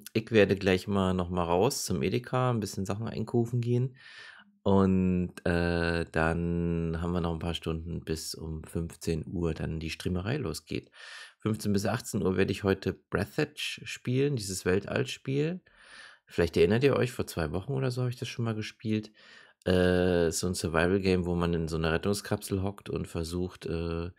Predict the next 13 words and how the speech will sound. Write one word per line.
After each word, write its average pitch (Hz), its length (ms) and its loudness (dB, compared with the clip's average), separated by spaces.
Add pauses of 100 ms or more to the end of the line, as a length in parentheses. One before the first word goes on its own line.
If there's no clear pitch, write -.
(560)
immer 92 260 2
weiter, - 1700 -2
äh, - 20 -12
wegzukommen 131 640 -4
davon, 127 380 -2
um 95 180 -2
zu - 120 -6
erkunden, 110 560 -4
was 87 180 -6
denn 87 140 -4
da 87 60 -4
passiert 120 580 -6
ist. - 360 -6